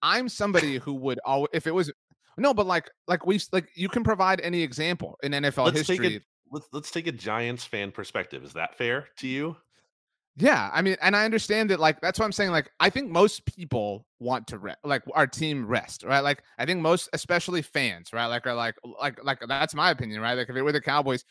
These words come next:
Speaker 1: if the Cowboys had been locked into the five seed this week, I'd be, I'd be like, "Why are you gonna play Dak Prescott?" That would be my take.
Speaker 2: Sure.
Speaker 1: But, like,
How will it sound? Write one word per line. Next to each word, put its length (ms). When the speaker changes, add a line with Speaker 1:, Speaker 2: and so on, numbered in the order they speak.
Speaker 1:
if 120
the 80
Cowboys 340
had 140
been 100
locked 300
into 100
the 100
five 280
seed 140
this 120
week, 160
I'd 80
be, 140
I'd 100
be 140
like, 160
"Why 100
are 40
you 60
gonna 140
play 160
Dak 180
Prescott?" 360
That 120
would 120
be 100
my 220
take. 260
Speaker 2:
Sure. 80
Speaker 1:
But, 100
like, 300